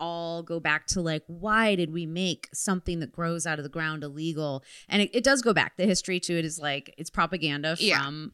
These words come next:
Speaker 1: a bygone era
Speaker 2: Oh, yeah.
Speaker 1: to specifically target Black people. You know, as we continue to, you know, unfortunately, uh, learn about this, it's just, like, it changed my perspective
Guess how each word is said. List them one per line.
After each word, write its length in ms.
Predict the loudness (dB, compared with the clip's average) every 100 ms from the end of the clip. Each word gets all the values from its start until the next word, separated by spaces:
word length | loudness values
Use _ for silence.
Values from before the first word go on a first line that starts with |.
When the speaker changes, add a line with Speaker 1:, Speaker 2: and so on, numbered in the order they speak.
| _
Speaker 1:
a 80 | -4
bygone 440 | 0 2 2 0 2
era 440 | 4 6 6 4 4
Speaker 2:
Oh, 80 |
yeah. 220 | 4 2 0
Speaker 1:
to 120 | 0
specifically 580 | 2 4 4 2 0 0
target 280 | 0 0 -4
Black 220 | -10 -12
people. 320 | -12 -10 -6
You 160 | 4 6
know, 140 | 6 6
as 180 | 4 6
we 120 | 6
continue 440 | 4 2 2 2 2
to, 300 | 4 2 2 0
you 100 | 0
know, 120 | -2 -4 _ -4
unfortunately, 840 | -2 2 2 2 -2 -4 -4 -6 -8 _ -6
uh, 380 | 0 0 0 -6 -12 _ -10
learn 340 | 2 6 6
about 300 | 4 0 0
this, 320 | -2 -2 -2 -2
it's 200 | -2 -2
just, 240 | -2 0
like, 220 | 0 0 -2
it 120 | -2
changed 320 | 2 0 0
my 160 | 0 0
perspective 800 | -2 -8 -6 -8 -4 -2 -2